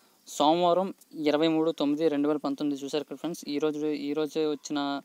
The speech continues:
పబ్లిష్ అయిన న్యూస్ పేపర్ ఇది. ఇది కర్నూలు డిస్ట్రిక్ట్ జిల్లా ఎడిషన్లో అయితే మనకి ఈ ఆర్టికల్ అనేది పబ్లిష్ అవ్వడం జరిగింది. ఆర్టికల్ ఏంటంటే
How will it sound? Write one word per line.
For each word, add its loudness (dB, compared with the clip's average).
పబ్లిష్ -2
అయిన -2
న్యూస్ -4
పేపర్ -6
ఇది. -6
ఇది -4
కర్నూలు 2
డిస్ట్రిక్ట్ -6
జిల్లా 2
ఎడిషన్లో 0
అయితే -2
మనకి -2
ఈ 2
ఆర్టికల్ 0
అనేది -2
పబ్లిష్ -2
అవ్వడం 2
జరిగింది. 0
ఆర్టికల్ 0
ఏంటంటే -2